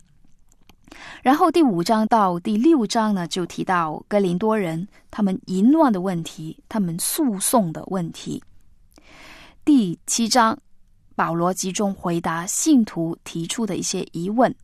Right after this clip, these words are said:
啊，七章一节，保罗说：“论到你们信上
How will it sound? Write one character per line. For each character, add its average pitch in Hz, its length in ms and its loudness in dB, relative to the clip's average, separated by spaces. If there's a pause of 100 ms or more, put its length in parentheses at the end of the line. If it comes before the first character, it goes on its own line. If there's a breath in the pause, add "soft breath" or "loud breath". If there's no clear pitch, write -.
啊， - 160 -10 (100)
七 - 160 -2
章 302 220 4
一 330 160 2
节， 190 340 0 (340 loud breath)
保 165 140 -4
罗 165 100 -2
说 214 320 -2
：“论 254 360 4
到 208 260 0
你 165 140 -8
们 165 200 -6
信 208 400 0
上 208 320 -2